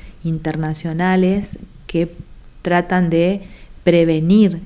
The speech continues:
el bullying en los establecimientos escolares. Eh,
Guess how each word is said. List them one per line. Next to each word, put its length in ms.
el 180
bullying 520
en 300
los 160
establecimientos 760
escolares. 760
Eh, 680